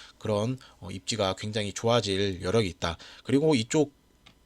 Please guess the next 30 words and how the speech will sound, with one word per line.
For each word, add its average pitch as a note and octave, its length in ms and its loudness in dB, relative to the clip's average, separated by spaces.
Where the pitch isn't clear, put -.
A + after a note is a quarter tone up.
팔공구랑 D#3+ 540 6
육공구 C3+ 360 2
이쪽 C3+ 400 8
아파트들은 B2+ 520 2
사실 B2 500 2
대중교통도 C#3+ 560 2
중요하지만 A#2+ 720 2
어쨌든 B2 500 4
이 G#2+ 80 0
호수뷰라던가 A#2+ 880 4
이쪽 G#2+ 260 0
왼쪽 G2 360 0
오션뷰, G#2 500 0
어, F2+ 100 -10
그리고 G#2+ 220 -2
위쪽에 G#2 360 0
이런 G2 280 0
뭐 G2 100 -6
골프장 D#3 480 0
뷰, F#2 300 -2
밑으로는 C3 460 2
골프장 A#2 400 0
뷰, E2+ 180 -6
어, - 100 -12
이런 A2 180 2
자연의 C#3 840 6
그런 A2+ 500 4
되게 A2 180 0
유니크한 B2+ 640 4
이런 A2 320 4